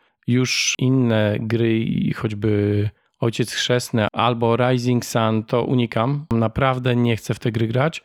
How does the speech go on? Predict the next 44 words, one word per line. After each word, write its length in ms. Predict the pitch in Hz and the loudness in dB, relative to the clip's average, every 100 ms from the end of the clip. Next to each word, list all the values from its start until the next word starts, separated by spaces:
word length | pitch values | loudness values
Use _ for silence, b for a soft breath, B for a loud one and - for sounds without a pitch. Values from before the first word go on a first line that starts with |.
| b b - | b b -4
Lubię 300 | 131 147 139 | -2 0 0
za 160 | 127 120 | 2 0
to 280 | - 113 | 0 0
Blood 260 | 117 110 110 | 0 0 0
Rage'a, 340 | 110 107 107 - | 0 0 -2 -2
ale 240 | 185 202 208 | 0 0 0
to 260 | - 160 | -2 0
jest 200 | 165 156 | 0 0
zupełnie 580 | 135 131 139 131 123 120 | -2 -2 0 2 2 0
inny 400 | - 120 110 104 | 0 0 2 2
rodzaj 360 | 101 101 107 107 | 0 0 0 0
gry, 520 | 107 123 156 202 214 _ _ | 0 2 2 2 -2 _ _
bardziej 640 | 156 - 202 - - 160 151 | -4 -2 -2 0 0 0 0
nawet 460 | - 131 127 - | 0 0 -4 -4
opartej 520 | - - 123 - 117 113 | -10 -4 -4 -2 -4 -2
na 240 | 107 107 | 0 0
drafcie, 540 | 110 113 - - 147 190 _ _ - | 0 -2 -2 -2 -2 -2 _ _ -6
mechanice, 380 | 113 127 123 123 | -2 -2 -2 -4
której 240 | - 120 | -2 0
nie 80 | 117 | 0
wymieniłem, 500 | 113 113 113 117 110 | 0 0 2 2 2
a 60 | 104 | 0
też 320 | - - 123 | -4 -4 -4
bardzo 280 | 117 101 107 | -2 -2 -2
lubię 360 | 98 101 120 - _ - | -2 -2 -2 -4 _ -4
i 140 | 107 | -2
jakbym 340 | 104 107 107 | -2 -2 0
miał 140 | 107 104 | 0 -2
powiedzieć 500 | 120 107 110 104 - B B - | -2 -2 -2 -4 -8 B B -8
z 80 | - | -4
takich 280 | 117 117 110 | -4 -2 0
mniejszych 420 | 127 139 - 110 | 2 2 -2 -2
mechanik, 460 | 107 107 107 104 | 0 2 0 -2
które 240 | - 120 107 | -6 -2 0
lubię 280 | 107 104 101 | 0 -2 0
bardzo, 340 | 104 110 110 | -2 -2 -2
bardzo, 300 | 110 117 123 - | -2 -2 -4 -2
jedną 220 | 107 107 | 0 0
z 60 | 107 | 0
nich 160 | 107 | -2
jest 160 | 110 - | -4 -6
na 60 | |
pewno 260 | 104 101 101 | -4 -2 0
draft. 380 | 101 110 160 | 0 -2 -4